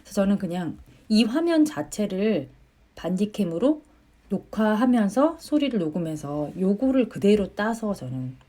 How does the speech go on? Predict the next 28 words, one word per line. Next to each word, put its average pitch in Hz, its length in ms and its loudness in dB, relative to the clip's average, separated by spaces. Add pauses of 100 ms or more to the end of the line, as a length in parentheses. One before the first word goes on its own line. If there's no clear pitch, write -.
(1200)
사용을 196 340 -2
할 202 160 -2
거예요. 135 260 -6 (880)
그래서 - 260 -8 (480)
그럼 208 480 2
당연히 165 540 -6
지금 175 220 -6
목소리도 196 440 -2
녹음이 175 420 0
되고 160 240 -2
있지 165 200 -4
않은 180 240 2
상황이기 175 400 -2
때문에 185 320 0
저는 147 580 -6
제 156 200 -8
아이폰을 170 840 -2 (680)
따로 220 260 0
사용을 185 360 0
해요. 151 240 -8 (500)
제가 180 260 -4
마이크를 202 580 2
살까 233 560 2
되게 165 240 -4
많이 147 300 -4
고민을 165 340 -4
했는데, 208 600 2 (680)
어, 156 720 -6